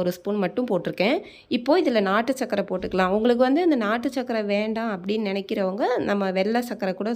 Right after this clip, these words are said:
சேர்த்துக்கலாம், ஒயிட் சுகர் கூட சேர்த்துக்கலாம். நான் வந்து இந்த நாட்டு சர்க்கரை வந்து சேர்த்துக்கிறேன். உங்களுக்கு தேவையான அளவு, இனிப்புக்கு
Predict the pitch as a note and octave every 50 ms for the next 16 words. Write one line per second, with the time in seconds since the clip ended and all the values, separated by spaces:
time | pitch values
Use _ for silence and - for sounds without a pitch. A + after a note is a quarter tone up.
0 | A#3 - F#3 F3 F3+ F#3 F3 - D#3 E3 G3+ C4+ G#4 - - - - - - -
1 | - _ _ _ - - _ _ _ _ _ _ _ - A3 A3+ A#3+ A#3+ A#3+ -
2 | B3 A3 A3 G#3 A3 A3 A3 B3+ B3 - - G3 - - - F3 E3+ E3 F3 F#3
3 | G3+ G#3 A3 A3 G#3 G#3+ A3+ E4 F#4 E4 C4 G#3+ G3 F#3 F#3+ G3+ G3+ A3+ G#3 A3
4 | F#3 - G#3+ E3+ F3 F3 F3 E3+ E3 D#3+ D#3+ D#3+ F3 A3+ C4 E3+ - F3+ F3 F3
5 | F3 E3 - - - G3 C4+ A#3 - - - - _ _ _ _ _ _ _ _
6 | _ _ _ _ _ _ _ _ _ _ _ _ _ - - - - A#3 B3 B3
7 | A#3 A#3+ C#4 F4 G4 - - A3 A3+ A3+ A#3 A#3+ A#3 A3+ A3 G3+ F#3+ G3+ A3 A3+
8 | G#3 G#3 A#3 A#3+ A#3+ A#3+ A3